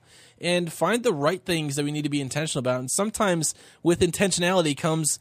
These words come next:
the opportunity to dis-, to disappoint somebody. You have to say no. You have to, um, as far as when people ask you to, to make a commitment or do something for them, sometimes to be intentional means you have to say no.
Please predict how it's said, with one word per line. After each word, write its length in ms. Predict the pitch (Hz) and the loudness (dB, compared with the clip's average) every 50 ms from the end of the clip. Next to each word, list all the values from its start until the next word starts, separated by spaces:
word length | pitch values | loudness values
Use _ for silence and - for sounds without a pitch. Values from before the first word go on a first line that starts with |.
| - - - _ - - | -8 -20 -20 _ -6 -2
the 260 | 151 151 156 151 147 - | 0 2 2 2 0 0
opportunity 600 | 151 170 160 175 160 - 185 175 170 156 151 147 | -2 -2 0 -2 -2 0 0 0 0 0 -2 -2
to 100 | 143 135 | -4 -4
dis-, 200 | 135 143 143 - _ - | -4 -6 -8 -8 _ -8
to 100 | - 139 | -8 -6
disappoint 600 | 120 135 180 - - 139 - - 180 208 226 214 | -2 -2 0 0 0 -2 -2 -2 -2 -2 -2 -2
somebody. 460 | - - 127 117 110 113 110 110 110 - _ - - - - | 0 -2 -2 -2 -2 -4 -4 -6 -10 -12 _ -20 -20 -20 -10
You 160 | - 165 175 | -6 -2 0
have 180 | 165 226 247 - | 2 0 0 0
to 80 | - 247 | 0 0
say 260 | - - 240 220 190 | 2 2 2 2 2
no. 260 | 156 156 175 185 151 | 2 2 2 2 4
You 180 | 131 123 127 120 | 2 2 0 0
have 280 | 135 160 180 180 - - - | 0 0 -2 -2 -6 -6 -2
to, 260 | - 190 170 160 139 - - - - - _ - | 2 4 4 4 2 -2 -10 -20 -20 -20 _ -6
um, 340 | - 139 131 127 127 123 - _ - 107 113 - - | -4 -2 -2 -2 -4 -6 -10 _ -16 -16 -16 -12 -6
as 220 | - 165 156 - | -4 -2 -2 0
far 220 | - 190 196 202 190 | 0 2 4 4 4
as 120 | 170 151 | 2 2
when 140 | 165 160 151 | 0 -4 -4
people 240 | - 196 180 180 151 | -4 -4 -2 -2 0
ask 320 | 147 143 165 160 - - | 0 0 0 0 0 2
you 240 | 175 160 156 147 139 | 2 2 2 2 0
to, 80 | 123 123 | -2 -2
to 100 | 135 139 | -2 -2
make 180 | 143 147 143 | -2 -2 -4
a 40 | 139 | -6
commitment 360 | - - 151 151 160 156 151 | -6 -6 -4 -4 -2 -2 -2
or 60 | 131 | -4
do 180 | 123 113 135 139 | -2 -2 -2 -2
something 380 | 131 - - 143 131 - 135 123 | 0 0 0 -2 -2 -4 -6 -4
for 160 | - 139 139 | -4 -4 -2
them, 240 | 143 147 147 139 - - - - - - _ - | 0 0 -2 -2 -6 -12 -20 -20 -20 -20 _ -8
sometimes 520 | - - 214 233 226 - 262 247 226 208 - | -2 -2 -2 0 2 2 2 4 2 2 0
to 80 | 175 | -2
be 160 | 147 151 185 | -2 0 0
intentional 500 | 175 151 123 - 165 165 180 - - 151 | 0 0 -2 -2 -2 -2 -2 0 -2 -2
means 200 | 143 143 139 131 | -2 -2 -2 -2
you 60 | 143 143 | -2 -2
have 80 | 143 | -2
to 80 | 143 135 | -2 -2
say 240 | - - 151 135 123 | -2 0 0 0 0
no. 360 | 131 151 180 170 113 113 | -2 -2 -2 -2 -2 -4